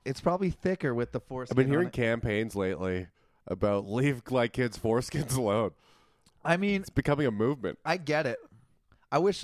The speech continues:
Speaker 1: I, like I said before about the pee bombs, it's the re-, biggest regret I have about not having a foreskin.
Speaker 2: Is it you can't do a pee bomb?
Speaker 1: Yeah.
Speaker 2: Would you like to explain what that is?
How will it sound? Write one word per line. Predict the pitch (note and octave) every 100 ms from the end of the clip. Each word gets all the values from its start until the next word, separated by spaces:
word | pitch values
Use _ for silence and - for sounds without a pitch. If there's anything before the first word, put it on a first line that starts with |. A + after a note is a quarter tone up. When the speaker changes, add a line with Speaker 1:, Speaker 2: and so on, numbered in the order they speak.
| -
Speaker 1:
I, | D3+
like | F3 G3
I | E3
said | - E3 C#3
before | C#3+ D#3 D3
about | C#3 C#3
the | -
pee | C#3 C#3
bombs, | D3+ D#3 D3
it's | C3 -
the | C3+
re-, | B2+ D#3 D#3
biggest | F3 D#3+ D3+ -
regret | C3 A#2+ B2 -
I | A2
have | A2 A2 A2 - _ _ _ - -
about | A2+ A#2
not | A2+
having | G#2+ G#2+ G#2
a |
foreskin. | - A2+ G#2 - G#2+ G#2+ _ _ _ - -
Speaker 2:
Is | G#2+
it | A2
you |
can't | G#2 G#2
do | G#2+
a | G2+
pee | G#2
bomb? | G2 G#2+ A#2 - A#2
Speaker 1:
Yeah. | C3 A#2+ A2+ - - - _ -
Speaker 2:
Would | G2
you |
like | G2+
to | G2+
explain | - G2+
what | G2
that | G2+ G2
is? | G2+ A2